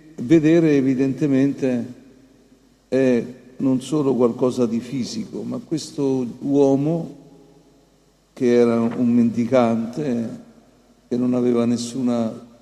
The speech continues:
autosufficienza, piano piano intanto è invitato a vedere se stesso. Va, alzati, vatti a lavare, cioè fa qualcosa, cioè esci dalla tua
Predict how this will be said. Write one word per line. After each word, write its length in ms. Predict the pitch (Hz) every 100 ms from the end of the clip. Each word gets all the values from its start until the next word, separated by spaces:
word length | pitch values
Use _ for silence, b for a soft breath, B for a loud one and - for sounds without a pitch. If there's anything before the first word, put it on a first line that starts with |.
| _ _
autosufficienza, 1500 | 127 127 123 113 117 - 123 117 123 113 113 113 147 156 - - _ _ _ _ _ _ _ _
piano 280 | 151 151 160
piano 500 | 156 156 165 180 156
intanto 680 | 139 156 170 202 170 - -
è 80 | 139
invitato 600 | 139 127 127 135 135 139
a 60 |
vedere 440 | 123 123 123 123 120
se 180 | 120 113
stesso. 640 | - 110 92 - - 65 - _ _ _ _ _ _ _ _ _ -
Va, 540 | 110 147 - - -
alzati, 680 | 113 135 160 165 - 120 110
vatti 400 | 107 117 - -
a 40 | 113
lavare, 800 | 117 117 135 147 147 123 107 - - - _ _ _
cioè 140 | - 117
fa 160 | 156
qualcosa, 680 | 147 139 117 117 110 98 110 - - _ _ _ _ _ _ _ _ _ _ _
cioè 200 | 117 113 - -
esci 500 | - 143 - - 123 107 - - - - - _ _ _ -
dalla 260 | 113 117
tua 600 | 113 127 117 113 110 -